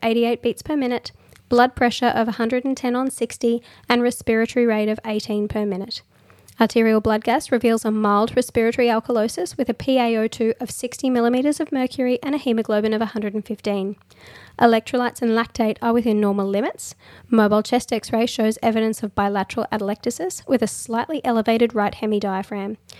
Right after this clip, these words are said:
There is also evidence of fluid overload and a visible horizontal fissure. Formal bloods are not back. So what do you do at this point?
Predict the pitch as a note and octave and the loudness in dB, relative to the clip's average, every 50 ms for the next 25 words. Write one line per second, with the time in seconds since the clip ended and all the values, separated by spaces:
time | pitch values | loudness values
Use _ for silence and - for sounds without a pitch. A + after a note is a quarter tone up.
0 | - - - _ B3 A3+ A3 A3 G#3+ - A3 A3+ - - D4+ - - B3+ A3 A#3 | -20 -20 -2 _ 2 4 4 4 2 2 0 0 0 0 -2 0 2 2 2 4
1 | A#3 A#3+ A3+ - - G#3 - - - A3 A3 A#3+ B3+ B3+ B3+ B3+ B3+ A#3+ A#3 A#3 | 2 2 2 0 -6 -10 -6 -2 0 0 2 2 2 2 2 2 2 2 2 2
2 | A#3 B3 - - B3 A#3+ B3 A#3 A#3 A#3+ A#3+ C4 B3 B3+ C4 B3+ - A3+ G#3+ G#3+ | 2 0 -2 -2 0 2 2 4 6 4 4 4 4 2 2 2 2 2 2 2
3 | G#3 - G3 G#3 - A3 G#3+ - - - - - - - G#3 - _ _ - - | 2 0 -2 -4 -4 -4 -4 -4 -4 -4 -2 -2 -4 -6 -6 -10 _ _ -20 -20
4 | - - - - - - - A3 A3 A#3 B3 A#3 A3+ G#3 G#3 G3+ - G#3 G3+ F#3 | -20 -20 -20 -20 -12 2 4 4 6 6 4 4 2 0 0 0 0 -2 -2 -2
5 | - - - C4 - - - - - - - - - - - - D4 C#4 D#4+ C#4+ | -4 -4 -6 -8 -8 -10 -14 -18 -20 -20 -20 -20 -14 -6 2 4 6 6 6 4
6 | - - A#3 A3 A3 G3+ A3 G3 F#3+ - - - - - - B3+ A#3+ - - - | 4 2 2 2 4 4 2 0 -2 -2 -6 -10 -12 -8 -4 -2 -2 -2 -4 -6
7 | - | -10